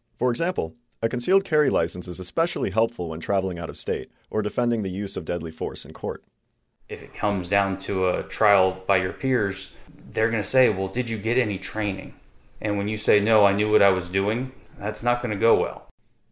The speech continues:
Speaker 1: Under the current requirements, people must display competence while handling a firearm, which includes firing a gun under the supervision of an instructor. But the quality of the classes varies. Currently, there's no standardized curriculum for receiving a concealed weapons and firearms license.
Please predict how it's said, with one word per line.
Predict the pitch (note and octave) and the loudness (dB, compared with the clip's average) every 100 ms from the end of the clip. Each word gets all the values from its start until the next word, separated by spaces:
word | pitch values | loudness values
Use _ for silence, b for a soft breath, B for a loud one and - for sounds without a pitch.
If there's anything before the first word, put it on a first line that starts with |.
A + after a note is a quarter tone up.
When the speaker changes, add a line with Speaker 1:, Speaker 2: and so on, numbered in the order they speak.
| _ - | _ -2
Speaker 1:
Under | F3+ G3 | 2 4
the | B2+ | 2
current | - E3 G2 | 2 0 0
requirements, | - F2+ D2+ C#2 - - _ _ | 2 0 0 -6 -14 -20 _ _
people | - E3+ E3 | -6 -2 0
must | A#2 - | 0 -2
display | - F#2+ E2+ | -2 0 2
competence | C3 B2+ F2+ F2 E2 | 2 2 0 -4 -4
while | E2+ | -4
handling | F2 F2 D#2+ D#2+ | -4 -4 -6 -8
a | |
firearm, | - G#2+ E2 A1 - _ _ | 0 2 2 -6 -14 _ _
which | A#2 B3 | -2 0
includes | A#3 D3+ C#3 | 0 -2 -2
firing | - E3 E3 A#2 | 0 0 2 0
a | |
gun | G2+ A#2+ F2+ F2 | 2 2 2 -2
under | F2+ | -4
the | E2+ | -4
supervision | - A2+ G2 E2+ G#2+ F2 | -4 -2 -2 0 0 -2
of | D#2 | -6
an | D#2 | -6
instructor. | D#2+ - A2+ G2+ - G2 _ _ _ _ | -8 0 0 0 -6 -12 _ _ _ _
But | B2 C3 | -2 0
the | |
quality | - F3 G3+ F#3 | 2 6 6 6
of | A#2+ | 2
the | F#2+ | 0
classes | - G#2+ G2 E2 | 2 2 0 -4
varies. | D#2 F2 D2 G#1+ - _ _ _ _ _ | -2 0 0 -4 -12 _ _ _ _ _
Currently, | - F3+ F#3 F#2+ E2 | 0 2 2 0 -2
there's | A2+ A2 | -2 0
no | E3+ | 0
standardized | F3+ C3 C3 A2 F#2+ F2+ | 2 0 2 4 4 4
curriculum | G2+ G#2 - E2+ D2 | 2 2 2 -2 -2
for | E2+ | -4
receiving | E2 F#2 E2+ D#2+ | -2 -2 -2 -4
a | |
concealed | D#2+ D#2+ F#2 F2 | -6 -4 0 2
weapons | F2 F2+ E2+ E2+ | 2 2 0 -6
and | E2+ | -8
firearms | - G2 F#2 C2 D2+ | -2 0 0 -4 -4
license. | B1 - - | -4 -6 -14